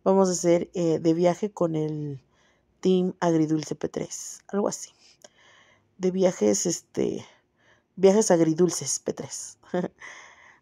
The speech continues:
Y, pues, nada, eh, los quiero mucho, espero que les haya gustado.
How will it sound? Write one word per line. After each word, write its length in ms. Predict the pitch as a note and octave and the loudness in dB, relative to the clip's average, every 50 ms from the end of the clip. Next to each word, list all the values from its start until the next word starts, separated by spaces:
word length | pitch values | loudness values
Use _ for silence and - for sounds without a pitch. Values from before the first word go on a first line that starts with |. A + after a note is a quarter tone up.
| - - | -2 2
Y, 500 | A#3 B3 B3+ B3 B3 B3 B3 B3 A#3+ A#3+ | 4 6 6 6 6 6 6 4 4 4
pues, 240 | G#3 G#3 F3+ F3 E3+ | 4 4 4 4 2
nada, 280 | - - - - - - _ _ _ _ _ _ - | -2 -4 -6 -8 -16 -20 _ _ _ _ _ _ -6
eh, 140 | - F3+ F3+ F3+ | -2 -2 -2 -2
los 140 | F#3+ - | -2 -4
quiero 140 | - G#3 G#3 | 0 0 0
mucho, 360 | G#3 A3+ A3+ - - A#3 A#3 | 2 0 -4 0 0 0 0
espero 220 | - - - F3 E3+ | 0 -2 -4 -4 -4
que 80 | F3 | -4
les 100 | E3+ - | -6 -2
haya 100 | E3+ F3 | 0 0
gustado. 480 | E3 D#3+ - - - G#3+ G3+ - A3 - | 0 0 -4 0 2 4 4 4 2 0